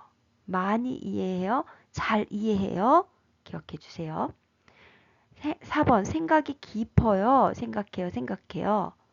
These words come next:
오 번, 마음이 잘 맞아요. 잘 맞아요? 두 사람 생각하는 것이 비슷해요.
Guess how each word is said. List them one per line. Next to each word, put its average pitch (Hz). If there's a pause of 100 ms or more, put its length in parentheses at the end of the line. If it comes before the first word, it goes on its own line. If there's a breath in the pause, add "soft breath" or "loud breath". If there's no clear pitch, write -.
(640 soft breath)
오 214
번, 185
마음이 185 (560)
잘 247
맞아요. 208 (240)
잘 240
맞아요? 214 (500 soft breath)
두 -
사람 170
생각하는 262
것이 226 (160)
비슷해요. 165